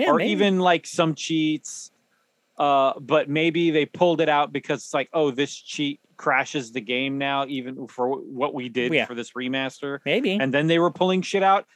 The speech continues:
Speaker 2: That I believe. Uh, the music tracks, they knew. They fucking knew they weren't gonna get those, the rights for those tracks. No way. And then have it look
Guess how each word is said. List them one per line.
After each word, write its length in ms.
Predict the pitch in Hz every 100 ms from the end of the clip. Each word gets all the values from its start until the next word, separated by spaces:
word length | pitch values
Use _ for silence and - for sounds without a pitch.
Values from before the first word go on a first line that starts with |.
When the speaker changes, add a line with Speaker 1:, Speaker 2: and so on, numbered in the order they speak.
| _
Speaker 2:
That 220 | 131 202 233
I 80 | 196
believe. 520 | 170 160 139 110 - _ _ _ _
Uh, 360 | 156 156 156 151 - -
the 200 | 135 156
music 360 | 175 202 233
tracks, 440 | - 240 240 233 -
they 260 | 151 196 135
knew. 460 | 120 110 101 98 - _ -
They 160 | 254 208
fucking 480 | - 143 - 113
knew 160 | 110 110
they 120 | 110
weren't 220 | 110 110 104
gonna 160 | 104
get 240 | 92 104 -
those, 240 | 110 104 - _ _
the 160 | 117 110
rights 280 | 107 104 -
for 120 | 117
those 200 | 110 101
tracks. 540 | - 104 98 - - - _ _ _ _ _ _ _ _ _ _ _
No 280 | 160 151 127
way. 300 | 110 95 95 143
And 160 | 180
then 120 | 202
have 340 | 196 156 185 190
it 160 | -
look 220 | 151 165